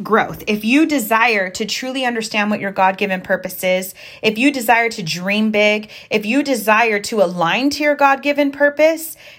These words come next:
then you wanna join us for Conversion to Living Board. This is a coaching course that I do with my clients that actually allows you to take the time to do that inner work. It's facilitated.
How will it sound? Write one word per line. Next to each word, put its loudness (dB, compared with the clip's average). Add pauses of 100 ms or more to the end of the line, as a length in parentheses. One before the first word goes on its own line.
then 2
you 2
wanna 2
join 0
us -2
for 2
Conversion -4
to -6
Living -4
Board. -4 (300)
This 2
is 0
a 2
coaching -4 (100)
course -2
that 0
I 0
do -2 (240)
with 0
my 0
clients -2
that 2
actually -2
allows 0
you -6 (320)
to -2
take -2
the -4
time -2
to -6
do -6
that 0
inner 0
work. -2 (420)
It's 0
facilitated. 0